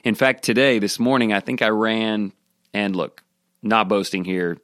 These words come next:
there's so many guys who blow me away on this, but I think I ran my fifteenth five K since I started this. I spread those out, a couple of them a week or something, and I was able to track the time per mile,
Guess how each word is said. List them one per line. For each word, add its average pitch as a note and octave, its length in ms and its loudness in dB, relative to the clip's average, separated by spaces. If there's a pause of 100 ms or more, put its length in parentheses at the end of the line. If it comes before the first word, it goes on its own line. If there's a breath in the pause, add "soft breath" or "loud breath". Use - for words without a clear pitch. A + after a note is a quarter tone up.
there's F#2+ 180 -4
so G#2 200 0
many F#2+ 180 -2
guys F2+ 300 -2
who F#2 80 -4
blow F#2 180 -4
me F2+ 140 -4
away F2+ 160 -2
on F2+ 100 -4
this, F2 240 -6 (400 soft breath)
but A#2 100 0
I A2 120 2
think D#3 240 -2
I D#3+ 80 4
ran B2+ 260 2
my G2 140 0
fifteenth C3+ 840 -4 (480)
five A#2+ 520 0
K A2+ 420 0
since G#2+ 240 -6
I G2 60 0
started G#2+ 440 -2
this. A#2+ 240 0
I G#2 60 2
spread A#2 360 -2
those A2 200 0
out, F#2 300 -2
a - 20 -20
couple A2 280 -4
of G#2 60 0
them G2 80 -2
a F2+ 60 -2
week G2+ 200 -4
or A#2 60 -6
something, C3 340 -4 (380 loud breath)
and A#2+ 140 0
I A2+ 40 2
was A2+ 140 0
able C#3+ 280 2
to A2+ 100 0
track A#2+ 500 -2 (140)
the G#2 340 0
time B2 640 0
per G2+ 180 0
mile, G#2 560 2